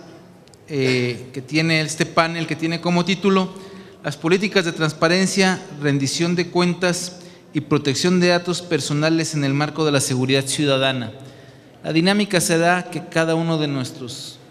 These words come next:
ponentes tendrá quince minutos para su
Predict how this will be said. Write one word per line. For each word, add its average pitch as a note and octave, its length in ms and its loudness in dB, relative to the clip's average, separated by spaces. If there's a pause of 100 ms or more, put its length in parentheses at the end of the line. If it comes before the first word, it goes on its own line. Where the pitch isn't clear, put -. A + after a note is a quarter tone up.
(100)
ponentes D#3+ 720 2 (520)
tendrá D#3 460 2 (300)
quince E3+ 320 2
minutos D#3+ 680 0 (300)
para C3+ 260 0
su B2+ 320 -2